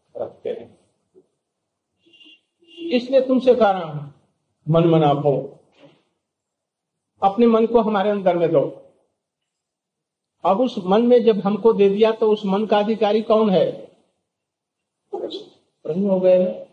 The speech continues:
अब वो मन दूसरे काम में नहीं लगे, बस प्रभु के ही चिंता में रहे। मद भक्तो इतना नहीं होता है तो क्या करो?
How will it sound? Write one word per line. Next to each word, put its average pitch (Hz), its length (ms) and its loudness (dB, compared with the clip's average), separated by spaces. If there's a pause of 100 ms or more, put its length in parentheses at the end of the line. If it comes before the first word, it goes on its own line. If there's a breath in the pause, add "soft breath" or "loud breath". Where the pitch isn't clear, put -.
(520)
अब 202 60 0
वो 233 160 6
मन 233 240 2
दूसरे 233 320 0
काम 233 240 -2
में 247 80 2
नहीं 226 200 4
लगे, 175 460 -2 (760)
बस 196 280 0
प्रभु 233 240 2
के 226 120 2
ही 202 100 4
चिंता 180 420 0
में 131 180 -6
रहे। 110 260 -6 (1120)
मद 190 160 2
भक्तो 220 800 0 (260)
इतना 185 380 0
नहीं 220 260 0
होता 220 280 2
है 240 160 0
तो 240 160 -2
क्या 233 220 -2
करो? 214 460 -2